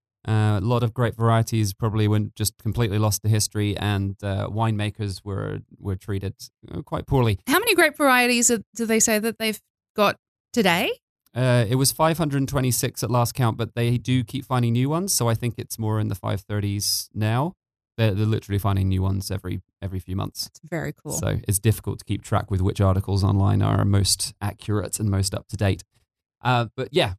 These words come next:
Speaker 1: we'll, we'll go into, go into some more of that if we do a specific wine and grapes, uh, episode, which I'm sure we will at some point. We'll get into more
Speaker 2: Mm-hmm.
Speaker 1: depth on that.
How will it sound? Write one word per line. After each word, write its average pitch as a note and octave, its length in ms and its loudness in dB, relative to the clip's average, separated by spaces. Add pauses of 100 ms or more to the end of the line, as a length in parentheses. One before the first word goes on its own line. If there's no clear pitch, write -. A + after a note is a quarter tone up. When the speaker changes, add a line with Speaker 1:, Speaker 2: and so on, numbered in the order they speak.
Speaker 1:
we'll, G3 180 0
we'll B3+ 120 -6
go G3 140 2
into, C#3+ 720 2
go C3+ 80 -6
into A#2 300 -2
some A2+ 160 -4
more A2 160 0
of G2+ 80 -2
that A2+ 260 -2
if G2+ 100 -6
we G#2+ 80 -6
do G#2 120 -2
a G2 100 -2
specific G2+ 580 -4 (400)
wine G2 380 -2
and F#2+ 160 -2
grapes, - 540 -6 (500)
uh, G2+ 220 -6
episode, G2 320 -8
which C#3 140 -4
I'm D3+ 100 2
sure A3 160 4
we A3 100 4
will G#2 240 2 (100)
at A2 80 -6
some C3+ 160 2
point. B2 200 -4
We'll G#2 100 -4
get G#2 140 2
into G3+ 120 2
more B3 140 0
Speaker 2:
Mm-hmm. E3+ 100 -2
Speaker 1:
depth E3+ 140 -10
on G#2 100 -6
that. G#2+ 120 -6